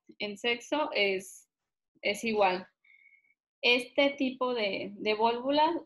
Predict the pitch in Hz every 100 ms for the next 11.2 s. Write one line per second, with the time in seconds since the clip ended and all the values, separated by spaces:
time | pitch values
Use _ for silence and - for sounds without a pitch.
0 | _ - 208 208 220 226 - 247 220 214
1 | 214 - - - 226 240 214 220 202 208
2 | 214 214 220 226 247 247 196 196 208 202
3 | 214 214 202 190 - 214 196 - 247 294
4 | 311 - - _ 233 214 214 - 214 196
5 | 190 - 233 262 262 226 - _ _ _
6 | 202 202 208 208 208 202 214 220 202 202
7 | 202 196 202 190 - 202 196 - _ 214
8 | 233 262 262 208 202 208 202 196 196 196
9 | 196 196 185 185 185 - - 185 170 -
10 | - 185 180 180 - 180 185 208 247 240
11 | 226